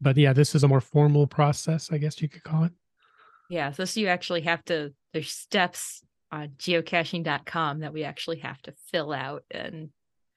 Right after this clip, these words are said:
Speaker 2: and do.
Speaker 1: Right, yeah. And I have both adopted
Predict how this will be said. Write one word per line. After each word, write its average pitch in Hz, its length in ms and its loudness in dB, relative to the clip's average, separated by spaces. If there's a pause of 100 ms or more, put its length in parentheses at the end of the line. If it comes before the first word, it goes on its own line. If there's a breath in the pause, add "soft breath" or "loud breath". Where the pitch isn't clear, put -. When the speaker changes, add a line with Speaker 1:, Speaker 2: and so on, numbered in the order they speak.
(600 soft breath)
Speaker 2:
and 143 260 -10
do. 143 400 -6
Speaker 1:
Right, 143 300 8 (180)
yeah. 135 220 -6 (460)
And 156 100 8
I 160 180 6
have 143 340 4
both 156 440 6
adopted 151 680 4